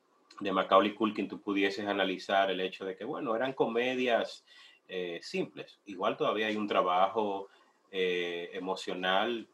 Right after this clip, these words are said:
representado frente a cámara. Y después tú no, como que por lo menos en el caso de los más jóvenes y las más jóvenes, como que no se tiene ese escape de esa vida,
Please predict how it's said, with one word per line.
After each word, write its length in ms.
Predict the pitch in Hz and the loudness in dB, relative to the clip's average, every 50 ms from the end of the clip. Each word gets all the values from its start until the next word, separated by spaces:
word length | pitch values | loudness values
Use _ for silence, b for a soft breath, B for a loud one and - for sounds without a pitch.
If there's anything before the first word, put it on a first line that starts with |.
| - - | -10 -8
representado 640 | 101 92 - 95 - - 90 82 - 92 92 92 | -8 -4 -4 -4 -4 -4 -6 -2 2 4 4 4
frente 260 | - 92 87 82 - 82 | 2 0 -4 -6 -6 -4
a 60 | - | 0
cámara. 440 | - 160 185 165 - 80 80 82 - _ - | 0 0 2 0 -2 -4 -6 -10 -12 _ -8
Y 100 | 117 107 | -4 -2
después 340 | 104 95 - - 107 104 | -2 -2 0 0 -2 0
tú 100 | - 131 | 0 0
no, 360 | 117 120 123 123 120 117 - - _ _ | 2 2 4 4 2 0 -2 -8 _ _
como 280 | 104 98 101 95 95 - | -4 -4 -2 -4 -4 -4
que 80 | 104 | -8
por 220 | - - - 98 95 | -8 -6 -6 -6 -6
lo 60 | 95 | -4
menos 260 | 95 101 110 120 123 | -4 -4 -4 -4 -2
en 40 | 123 117 | -2 -2
el 120 | 107 104 | -2 -2
caso 260 | - 104 101 - - | -2 -2 -2 -2 -2
de 60 | 113 | -4
los 160 | 107 104 95 - | -2 -4 -4 -2
más 160 | 104 104 104 | -2 -2 2
jóvenes 540 | - 113 113 107 101 92 92 92 - - - b b b b b b b b b b b b b b _ | 4 4 4 4 2 -2 -4 -8 -10 -14 -20 b b b b b b b b b b b b b b _
y 60 | - | -4
las 160 | 92 90 90 | -4 -2 0
más 160 | 101 104 104 | 2 2 2
jóvenes, 320 | - 110 107 107 107 98 - | 4 2 4 4 2 2 2
como 240 | - 92 92 92 - | 0 0 2 0 2
que 100 | - 92 | 0 2
no 200 | 92 95 95 - | 4 4 4 4
se 120 | - 110 | 4 2
tiene 380 | - - 101 101 101 104 101 101 | 2 4 4 4 6 6 4 4
ese 200 | 101 - - 95 | 2 0 -2 -4
escape 540 | - - - - 107 107 110 107 - 90 | -6 -6 2 6 8 8 8 8 6 4
de 80 | 82 85 | 2 2
esa 180 | - - 95 90 | 0 0 0 2
vida, 340 | 117 143 156 107 80 76 | 4 4 4 2 2 0